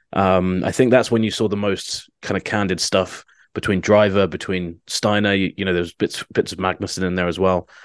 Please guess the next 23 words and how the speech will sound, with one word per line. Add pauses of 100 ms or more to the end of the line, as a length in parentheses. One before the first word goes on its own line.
(320)
Um, (260)
yeah,
and
I
think, (360)
I
mean, (420)
one
thing
it
always
does (140)
grind
me
a
bit
with,
um, (840)
Netflix
is
they've
obviously
recorded